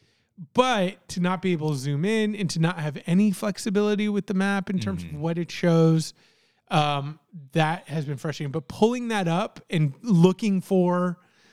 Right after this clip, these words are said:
Speaker 1: "Okay,
Speaker 2: Mm-hmm.
Speaker 1: where am I? Okay, I need to go around this thing."
Speaker 2: Yeah.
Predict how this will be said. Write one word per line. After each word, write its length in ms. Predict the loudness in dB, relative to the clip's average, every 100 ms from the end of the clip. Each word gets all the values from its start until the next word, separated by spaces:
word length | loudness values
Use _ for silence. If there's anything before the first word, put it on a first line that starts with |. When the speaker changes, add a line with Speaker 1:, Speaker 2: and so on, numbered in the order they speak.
| _ _
Speaker 1:
"Okay, 420 | -20 -16 -6 0 2
Speaker 2:
Mm-hmm. 60 |
Speaker 1:
where 160 | 4 4
am 100 | 2
I? 200 | 0 -2
Okay, 160 | 0 2
I 40 |
need 160 | 2 2
to 60 |
go 160 | 2 0
around 440 | 0 0 0 0
this 200 | 0 -2
thing." 440 | -4 -2 0 -2 -2
Speaker 2:
Yeah. 220 | -6